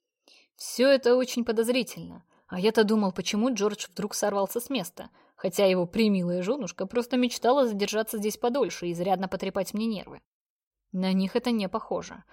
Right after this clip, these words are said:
Если во всём этом замешан дядя, я даже не удивлюсь. Вопрос теперь в том, какие тёмные дела они хотят повернуть. Продать отцовское имение по подложным бумагам? Но это исключено. В завещании есть один немаловажный пункт, согласно которому они никогда не смогут этого сделать".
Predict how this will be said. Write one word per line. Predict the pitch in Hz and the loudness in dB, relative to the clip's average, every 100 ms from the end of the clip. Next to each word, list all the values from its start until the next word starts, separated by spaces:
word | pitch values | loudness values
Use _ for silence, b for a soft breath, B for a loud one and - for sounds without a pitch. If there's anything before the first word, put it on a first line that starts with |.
| B B - | B B 0
Если | 214 277 277 | 4 4 6
во | 247 | 4
всём | 240 277 277 | 4 2 2
этом | 285 269 | 2 2
замешан | 226 220 247 240 208 | 2 2 0 0 0
дядя, | 196 240 254 | 4 4 6
я | 233 | 6
даже | 214 208 220 | 6 2 2
не | 220 | 2
удивлюсь. | 202 202 220 226 - - B B | 2 0 0 -2 -4 -14 B B
Вопрос | - 214 320 330 | 0 2 2 2
теперь | 294 285 262 | 2 0 0
в | |
том, | - 302 285 | 2 2 2
какие | 302 - 247 - | -2 2 -2 0
тёмные | 190 175 175 | -2 -2 -2
дела | 170 175 214 | -2 0 0
они | 226 170 | 0 -4
хотят | 180 170 180 | -8 -6 -6
повернуть. | 185 180 214 240 170 - b b b _ _ _ - | -4 -4 -2 -4 -4 -14 b b b _ _ _ 2
Продать | 202 196 196 208 | 4 8 6 4
отцовское | - 214 - 214 196 | 4 2 4 4 4
имение | 196 220 226 190 | 4 2 2 0
по | 190 | 0
подложным | 196 196 196 202 | 0 2 2 0
бумагам? | 190 190 208 285 285 247 - _ - | 0 0 2 2 2 -4 -8 _ -6
Но | 180 165 | -2 -2
это | 165 170 | -2 -6
исключено. | - - 180 240 202 160 B B | -8 -8 -4 -2 -4 -6 B B
В | 190 | 2
завещании | 202 - - 208 202 | 2 4 4 4 4
есть | 196 190 | 4 4
один | 214 196 202 | 2 2 0
немаловажный | 196 196 190 185 196 | 2 4 4 2 -2
пункт, | - 285 - | -2 -4 -4
согласно | - 196 185 208 | -6 -4 -4 0
которому | 202 262 330 277 | 0 2 4 4
они | 254 | 4
никогда | 254 220 196 175 190 | 4 4 2 4 2
не | 220 | 2
смогут | - 190 185 196 | -2 -4 -4 -6
этого | 208 | -4
сделать". | 233 220 180 - - | -4 -2 -4 -6 -20